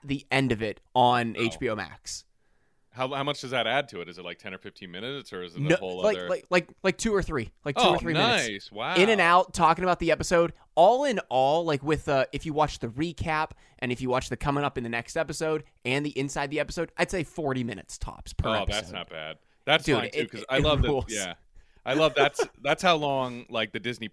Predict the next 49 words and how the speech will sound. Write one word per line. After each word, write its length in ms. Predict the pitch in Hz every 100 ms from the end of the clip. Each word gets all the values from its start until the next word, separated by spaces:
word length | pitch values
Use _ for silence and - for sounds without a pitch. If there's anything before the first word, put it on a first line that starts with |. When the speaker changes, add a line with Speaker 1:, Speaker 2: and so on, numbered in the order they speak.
| -
Speaker 2:
a 20 |
lot 180 | 113 117
of 100 | 110
Disney 220 | 113 101
Plus 260 | - 113 113
shows 340 | 101 87 82
are, 180 | 80 80
and 80 | 80
I'm 100 | 80
like, 160 | 80 82
"Oh, 200 | 113 90
pff, 160 | - -
I 80 | 123
can 260 | 110 90 80
run 220 | 101 101
through." 240 | - 104 101
I 80 |
ran 180 | 135 147
through, 140 | 143 123
like, 160 | 110
three 180 | - 120
episodes 380 | 113 - 107 98
of 60 |
Kenobi, 540 | 95 95 104 98 87 87 _
Speaker 1:
<laughs> 160 | - -
Speaker 2:
so 120 | -
I'm 100 | 110
almost 240 | 110 107 -
done 120 | 98
with 100 | 90
that. 300 | 101 98 92 _ _ - -
I 100 | 117
Speaker 1:
Yeah, 120 | 147 175
Speaker 2:
love, 100 | 123
Speaker 1:
I, 40 | 165
I, 100 | 151 -
Speaker 2:
yeah. 320 | 110 98 - - -
Speaker 1:
<laughs> 220 | - 143
th-, 120 | 175 196
this 180 | 220
is, 100 | 277
like, 240 | 254 214 -
a, 120 | 160 165 175
a 120 | 147 143
show 600 | - - 180 190 214 -
that 140 | 147 151
is 160 | 139
tailor-made 800 | - - 175 180 165 143 135 143
to 480 | - 143 127 123 117